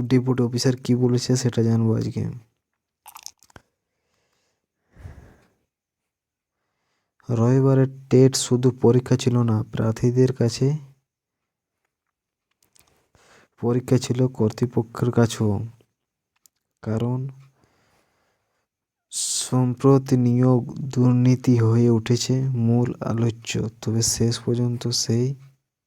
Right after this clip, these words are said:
পরীক্ষা নিয়েও তৈরি হলো বিতর্ক। টেট শুরু হয় দুপুর বারোটার সময়।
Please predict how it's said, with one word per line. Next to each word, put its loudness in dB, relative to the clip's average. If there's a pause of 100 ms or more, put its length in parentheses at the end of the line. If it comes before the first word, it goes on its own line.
পরীক্ষা -4
নিয়েও -4
তৈরি 0
হলো 0
বিতর্ক। 0 (1400)
টেট -2
শুরু -2
হয় 0
দুপুর -2
বারোটার 2
সময়। -6